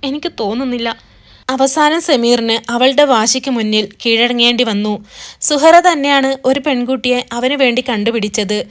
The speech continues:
ഇരുപത്തിയേഴ് വയസ്സായിട്ടും സാമ്പത്തിക ബുദ്ധിമുട്ട് കാരണം വിവാഹം കഴിയാതെ മറ്റൊരു വീട്ടിൽ ജോലിക്ക് നിൽക്കുന്ന അവളുടെ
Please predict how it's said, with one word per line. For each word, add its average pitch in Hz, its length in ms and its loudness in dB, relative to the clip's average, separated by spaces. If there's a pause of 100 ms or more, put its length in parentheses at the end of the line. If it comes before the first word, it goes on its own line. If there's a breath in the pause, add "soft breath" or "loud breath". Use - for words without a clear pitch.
ഇരുപത്തിയേഴ് 311 600 2
വയസ്സായിട്ടും 240 760 0
സാമ്പത്തിക 269 640 -4
ബുദ്ധിമുട്ട് 233 440 -4
കാരണം 214 560 -2
വിവാഹം 226 440 0
കഴിയാതെ 214 520 -2 (360 loud breath)
മറ്റൊരു 277 340 -2
വീട്ടിൽ 277 440 -2
ജോലിക്ക് 254 520 0
നിൽക്കുന്ന 220 540 -6
അവളുടെ 220 460 -4